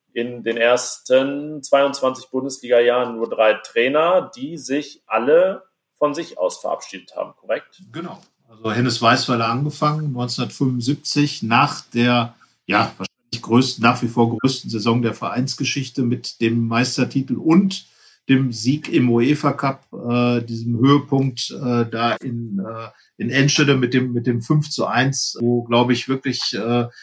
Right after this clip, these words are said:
Speaker 2: der Borussenfußball unter Hennes Weisweiler wirklich auf dem absoluten Höhepunkt, auf dem Siedepunkt war. Und ja, danach wurde dann, äh, klar, Hennes Weisweiler, der Meistertrainer, der Vater der Fohlenelf, äh, wird gehen,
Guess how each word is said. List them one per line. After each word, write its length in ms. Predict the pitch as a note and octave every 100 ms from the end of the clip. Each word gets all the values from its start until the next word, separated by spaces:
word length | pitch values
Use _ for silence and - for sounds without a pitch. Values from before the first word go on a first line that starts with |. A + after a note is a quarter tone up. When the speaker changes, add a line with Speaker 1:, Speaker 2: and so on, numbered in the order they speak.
| - -
Speaker 2:
der 100 | A#2
Borussenfußball 1000 | A2+ C3 C#3+ D3 - D3 - B2 B2+ B2+
unter 280 | - A#2+ A2+
Hennes 320 | A#2+ B2 -
Weisweiler 500 | A#2 B2+ - B2+ A#2+
wirklich 300 | B2+ C3 -
auf 160 | A#2+ -
dem 260 | A#2+ A#2
absoluten 840 | B2+ C3 - C#3+ C3 B2 - C3 A#2+
Höhepunkt, 600 | C3+ C#3 C3 C3+ C3 B2
auf 100 | A#2
dem 160 | B2+
Siedepunkt 640 | A#2 C3+ C#3+ C#3 C3 B2 -
war. 280 | A#2+ B2 - - _ _
Und 380 | - B2+ B2 -
ja, 200 | D#3+ F3
danach 440 | B2+ A#2+ C#3 -
wurde 180 | D3 C#3+
dann, 400 | C3+ C#3 C3+ C3 -
äh, 120 | C3+
klar, 460 | B2+ C#3+ C#3+ C3+ A#2
Hennes 300 | B2+ C#3+ C#3
Weisweiler, 540 | B2+ C3 - C3+ C3 B2+
der 180 | A#2 A2
Meistertrainer, 760 | A#2+ C#3 C#3 C3 - C#3+ C3
der 340 | A#2+ A#2 A#2 A#2 _ _
Vater 380 | - C#3 D#3+
der 140 | B2+ A#2+
Fohlenelf, 840 | - C#3+ D3+ C#3+ C#3 C3+ C#3 -
äh, 340 | A#2 B2+ C3
wird 220 | B2 C#3 C3+
gehen, 300 | - F3 F3